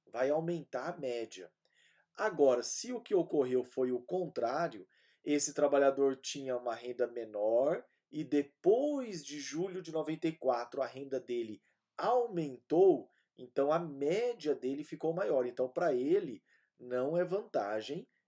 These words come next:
essa revisão. Fique muito atento com relação a isso. Eu atendi, por exemplo, recentemente uma ex-bancária que saiu do banco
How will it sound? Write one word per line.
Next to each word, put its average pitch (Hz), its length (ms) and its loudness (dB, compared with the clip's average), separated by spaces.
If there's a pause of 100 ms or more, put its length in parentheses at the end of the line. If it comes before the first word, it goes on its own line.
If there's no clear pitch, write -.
essa 92 300 -10
revisão. 151 720 2
Fique - 260 -18
muito 135 440 -10
atento 151 360 -8
com 160 100 -10
relação 160 380 -4
a 185 60 -2
isso. - 340 -6 (300)
Eu 135 140 4
atendi, 135 360 -2
por 135 200 2
exemplo, 113 400 -4
recentemente 123 840 -6
uma 117 480 -4
ex-bancária 127 920 -2 (760)
que 156 100 -8
saiu 147 280 2
do 139 100 -4
banco 139 320 -2